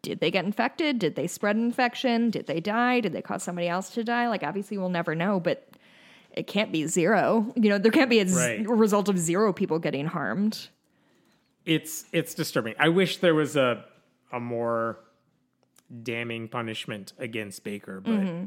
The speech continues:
Speaker 2: unfortunately not. Um,
Speaker 1: Yeah.
Speaker 2: before we go to something totally different, let me talk about one more modesty story.
Speaker 1: Oh, okay.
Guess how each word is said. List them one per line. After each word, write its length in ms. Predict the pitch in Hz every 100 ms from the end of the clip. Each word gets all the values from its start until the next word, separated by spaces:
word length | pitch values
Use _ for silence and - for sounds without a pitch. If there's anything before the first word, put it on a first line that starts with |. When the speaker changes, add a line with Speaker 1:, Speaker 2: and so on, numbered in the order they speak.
| 208 123
Speaker 2:
unfortunately 720 | 113 127 110 113 104 110 107
not. 280 | 110 110 - _ - _
Um, 160 | 139 135
Speaker 1:
Yeah. 180 | 175 175
Speaker 2:
before 360 | 151 - 185
we 280 | 202 185 170
go 160 | 139 147
to 80 | 135
something 280 | 143 127 113
totally 320 | 180 156 117
different, 280 | 104 120 120
let 80 |
me 120 | 165 185
talk 360 | - 156 147
about 180 | 135 123
one 180 | 131 143
more 200 | 139 135
modesty 760 | 120 117 123 135 131 - 117 104
story. 540 | - 110 98 98 101
Speaker 1:
Oh, 100 | 320
okay. 140 | 208